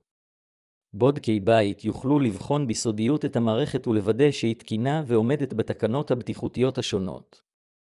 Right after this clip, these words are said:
בין הדברים שהם יבדקו ניתן למצוא את לוח החשמל הראשי, השקעים שבבית, המתגים והחיווט. אם הם ימצאו חיווט פגום או רכיבים ישנים מדי, הם יוכלו לדווח על כך מיד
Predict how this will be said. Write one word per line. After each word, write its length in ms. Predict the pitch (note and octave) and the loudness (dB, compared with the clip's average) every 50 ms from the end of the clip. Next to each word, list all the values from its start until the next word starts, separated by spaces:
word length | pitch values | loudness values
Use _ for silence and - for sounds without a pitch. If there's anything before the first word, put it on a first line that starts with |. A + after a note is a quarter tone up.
| _ _ _ _ _ _ _ _ _ - | _ _ _ _ _ _ _ _ _ -2
בין 220 | G#2+ C3 D3+ F3 | 0 2 2 2
הדברים 480 | C#3+ G#2 F#2+ F2 G2+ F#2+ A#2+ B2+ A2+ F#2 | 2 0 -2 -2 -2 0 2 2 2 0
שהם 260 | - - G2+ G#2 G#2+ | 0 -2 0 0 0
יבדקו 440 | G#2+ G2+ G2+ F#2+ - - - C#3+ C#3+ | 0 -2 -4 -8 -6 -2 0 2 2
ניתן 320 | C3 A#2 - C#3 C#3 C#3+ | 2 2 2 2 2 2
למצוא 440 | C3+ B2 A2 G#2 - - D3+ D#3 C#3+ | 2 2 2 0 2 4 4 6 6
את 120 | C3+ - | 4 4
לוח 240 | C3 C#3 C#3 C3+ - | 4 4 4 4 2
החשמל 460 | A#2+ - - B2 - - C#3 C3+ A#2+ | -2 -4 -4 -6 -4 -2 0 2 2
הראשי, 540 | B2+ A2+ A2 - - - G2 F#2+ G#2 - - _ _ _ _ _ _ | 2 2 0 0 -2 -4 -4 -6 -6 -8 -14 _ _ _ _ _ _
השקעים 480 | - G2 - - - A2 A2 C3 D3+ C#3+ | -8 -8 -6 -2 0 0 2 2 0 0
שבבית, 760 | - A#2+ G#2 G2+ G2+ F2+ G2 F#2+ F2 D#2 C2 - - _ _ _ _ _ _ _ _ _ - | 0 0 0 0 0 2 2 2 0 0 -2 -6 -12 _ _ _ _ _ _ _ _ _ -4
המתגים 540 | A2 A2 G#2+ - - A2+ A2+ C3 E3 E3+ C#3+ | -2 -2 0 0 -2 -2 0 0 -2 2 2
והחיווט. 720 | A#2+ G#2+ - - A2+ G2 F#2 F#2+ F2 - - _ - _ _ _ _ _ _ _ _ _ _ _ _ _ _ _ _ _ _ _ - | 2 2 2 0 -4 -6 -6 -6 -10 -10 -14 _ -20 _ _ _ _ _ _ _ _ _ _ _ _ _ _ _ _ _ _ _ -2
אם 160 | B2 B2+ B2+ | 0 2 4
הם 100 | B2 A#2 | 4 4
ימצאו 380 | A2 G#2 G2+ - - B2 C3+ C3 | 4 2 0 0 2 4 4 4
חיווט 420 | B2+ - A2 G2+ C3 D3+ D3+ - | 2 -2 -2 0 0 0 0 0
פגום 340 | - B2 G#2 G#2 B2+ C3+ C3+ | -2 -2 0 0 0 0 2
או 120 | C3 B2+ | 2 2
רכיבים 460 | B2+ A#2+ - - A#2+ G#2+ B2 D3 D3 C3 | 2 2 0 -2 -2 0 0 0 0 0
ישנים 400 | A2 - - A2 B2 C3 B2 A2 | 0 0 0 0 2 2 2 2
מדי, 320 | G#2 G2 A2 C3 C#3 C3+ | 2 2 4 4 4 4
הם 100 | B2 A2+ | 4 2
יוכלו 380 | A2 G2 - - - C#3 D#3 D3 | 2 0 -2 -2 0 2 2 2
לדווח 520 | C3 G#2+ F#2+ G#2+ G#2 C3+ D3+ D3 - - | 2 2 0 0 2 2 2 2 2 0
על 100 | A2 G#2 | -2 -2
כך 320 | G2 - D3 D3 - - A#2 | 2 2 2 2 2 2 -2
מיד 400 | G#2+ G#2 A#2 C3+ C#3+ C3+ A#2+ | 0 2 2 2 2 0 -2